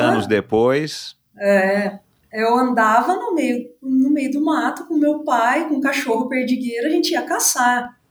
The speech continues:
Speaker 2: Tanto que
Speaker 1: Caçar o quê, Mica?
Speaker 2: É, caçava-se muito, é, codorna,
Speaker 1: Uhum.
Speaker 2: é, perdiz,
Speaker 1: Uhum.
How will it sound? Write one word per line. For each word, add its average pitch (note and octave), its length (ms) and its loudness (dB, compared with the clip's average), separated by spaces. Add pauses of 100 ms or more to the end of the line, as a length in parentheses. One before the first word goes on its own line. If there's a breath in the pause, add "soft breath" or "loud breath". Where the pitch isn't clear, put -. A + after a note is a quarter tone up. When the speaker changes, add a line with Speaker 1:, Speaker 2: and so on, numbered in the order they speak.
(500)
Speaker 2:
Tanto A#3 400 2
que - 80 -10
Speaker 1:
Caçar - 300 4
o B3+ 120 4
quê, C3 120 4
Mica? G#2 440 0 (560)
Speaker 2:
É, G#3+ 360 2
caçava-se C#4+ 600 2
muito, D#4 680 4
é, G#3+ 1400 2
codorna, G#3+ 880 -2 (360)
Speaker 1:
Uhum. G2 140 0
Speaker 2:
é, G3 720 2
perdiz, A#3+ 1000 -2 (280)
Speaker 1:
Uhum. F#2 340 -4